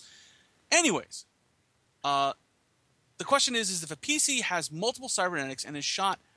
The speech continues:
how does one categorize the cybernetic damage? I vaguely remember a response saying that it would disable the cybernetics and remove all attached bonuses,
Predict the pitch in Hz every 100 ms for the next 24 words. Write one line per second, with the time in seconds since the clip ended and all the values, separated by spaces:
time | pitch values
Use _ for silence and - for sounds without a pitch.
0 | _ - 247 302 277 214 214 - 196 190
1 | 147 139 - - 143 127 151 185 131 113
2 | 67 - - _ _ _ _ _ 143 220
3 | 254 277 196 165 160 156 151 143 135 135
4 | 143 135 127 104 131 123 - 226 214 185
5 | 170 143 131 127 123 139 131 160 170 -
6 | 139 143 135 131 117 - 196 208 180 165